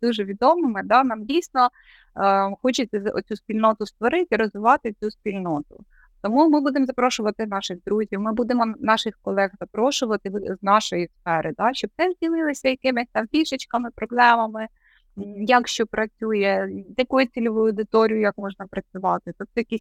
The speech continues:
такі речі. І, звісно, дякую, що ви нас дивилися, е, до кінця, і, будь ласка, запрошую до коментарів, тому що для нас це дуже важливо. А, ми так вирішили, записали і, е, чекаємо, але будемо надалі теж записувати.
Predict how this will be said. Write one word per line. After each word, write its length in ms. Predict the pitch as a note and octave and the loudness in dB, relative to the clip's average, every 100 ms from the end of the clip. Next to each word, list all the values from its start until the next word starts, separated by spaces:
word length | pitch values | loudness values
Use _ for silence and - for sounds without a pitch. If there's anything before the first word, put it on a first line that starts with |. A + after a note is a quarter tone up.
| - | -8
такі 200 | - G3 | -12 -10
речі. 340 | D#3+ - - - | -10 -10 -18 -8
І, 160 | G3+ - | -8 -2
звісно, 460 | C4+ D#4+ C4 A#3+ A3 _ _ - | -2 -2 -6 -10 -10 _ _ -4
дякую, 400 | G#3 D4+ D4 C4 | 2 2 2 0
що 140 | - | -2
ви 80 | B3 | -6
нас 140 | B3 A#3+ | -6 -8
дивилися, 840 | A3 A3 B3+ E4 F4+ C4 A3 F#3 G3 | -6 0 2 2 0 2 2 2 -2
е, 120 | G3 | -2
до 140 | G3 | -2
кінця, 480 | F#3+ G#3+ G#3+ B3 C#4+ | -2 -6 -2 2 2
і, 80 | B3 | 2
будь 140 | G3 | 2
ласка, 340 | G#3+ A#3 - G3+ | 2 2 -2 -4
запрошую 1000 | G3 - G#3+ B3+ - A3 A3 G3 G3 E3+ | -6 -2 -2 0 -2 -2 -2 -2 -6 -6
до 180 | G3 G3 | -6 -6
коментарів, 680 | - F#3+ G3 _ G3+ C4+ F4 _ | -6 -10 -12 _ 0 2 2 _
тому 120 | G3+ | -20
що 160 | - - | -20 -10
для 80 | G#3+ | -4
нас 140 | G#3 - | -4 -6
це 80 | G3 | -6
дуже 260 | G3+ G3 G3 | -4 -2 -2
важливо. 580 | G3 G3+ B3+ F4 F4 - _ - - _ | -2 0 0 2 0 -6 _ -20 -20 _
А, 280 | G3 G#3 G3+ | 0 2 0
ми 180 | G#3+ G#3+ | -2 -4
так 140 | F3+ - | -4 0
вирішили, 680 | C4+ F4 E4 D4 C4+ A3+ G#3 | 0 2 0 -2 0 0 -2
записали 680 | G3+ - G#3 A#3+ C#4 D#4 A#3 | -4 -6 -2 2 4 2 -2
і, 400 | B3+ D#4 D#4 - | -2 0 0 -2
е, 340 | G3 G3 G3 G#3 | -4 -2 -4 -6
чекаємо, 500 | G3 - F4 E4 C#4+ | -6 0 0 0 0
але 200 | - A3+ | 2 2
будемо 280 | C#4 D#4 C4 | 2 2 2
надалі 320 | A#3 A3+ A3+ | 2 0 0
теж 160 | G#3 G3 | -6 -14
записувати. 580 | F3+ _ _ _ _ | -16 _ _ _ _